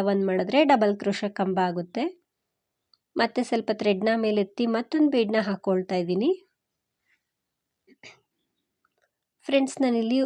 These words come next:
ಆ, ಮೂರು ಬೀಡ್ಗಳನ್ನ ತಗೊಂಡಿದ್ದೀನಿ, so ಬೇಗ ಆಗುತ್ತೆ ಅನ್ನೋ ಕಾರಣಕ್ಕೆ. ಒಂದು ಬೀಡ್ನ ಥ್ರೆಡ್ಡಿಗೆ ಹಾಕ್ಕೊಂಡು ಸೂಜಿ ಮೇಲೆ ಥ್ರೆಡ್ಡನ್ನು ಸುತ್ಕೊಂಡು ರಿಂಗ್ ಒಳಗಡೆ ಹೋಗಿ ಥ್ರೆಡ್ಡನ್ನು ತಂದು ಡಬಲ್ ಕ್ರೋಶೆ ಕಂಬನ ಮಾಡ್ತಾ ಇದ್ದೀನಿ. So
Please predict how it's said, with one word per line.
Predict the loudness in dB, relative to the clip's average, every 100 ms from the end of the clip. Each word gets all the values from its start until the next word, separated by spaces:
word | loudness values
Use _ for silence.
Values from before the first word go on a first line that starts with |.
| -4 _ 0
ಆ, | 0 2
ಮೂರು | 0 0 2
ಬೀಡ್ಗಳನ್ನ | 0 0 -2 -2 -4
ತಗೊಂಡಿದ್ದೀನಿ, | -4 -2 -2 -2 -2 -2
so | -2 2
ಬೇಗ | 2 2 0
ಆಗುತ್ತೆ | -2 -4 -2 -4
ಅನ್ನೋ | -4 -6
ಕಾರಣಕ್ಕೆ. | -6 -8 -8 -6 -6 -6 _ _ _ _ _ -4
ಒಂದು | 2 4 4
ಬೀಡ್ನ | 4 2 0 2
ಥ್ರೆಡ್ಡಿಗೆ | 0 2 -2 -2 -2
ಹಾಕ್ಕೊಂಡು | -4 -2 0 2 0 -2 -8 -2
ಸೂಜಿ | 0 0 0
ಮೇಲೆ | 0 0
ಥ್ರೆಡ್ಡನ್ನು | 0 2 0 0
ಸುತ್ಕೊಂಡು | -6 -6 -4 0 0 0
ರಿಂಗ್ | 0 -2
ಒಳಗಡೆ | -2 0 -2 -2
ಹೋಗಿ | -2 0 0 0
ಥ್ರೆಡ್ಡನ್ನು | -2 -2 -2 -4 -6
ತಂದು | -8 -4 -4 -6 _ _ _ _ _ _ -6
ಡಬಲ್ | 0 2 2 0
ಕ್ರೋಶೆ | -2 -2 -2
ಕಂಬನ | -2 -2 -2 0 0
ಮಾಡ್ತಾ | -2 -2 -2
ಇದ್ದೀನಿ. | -2 -2 -6 _ _ _ _ _ _
So | -6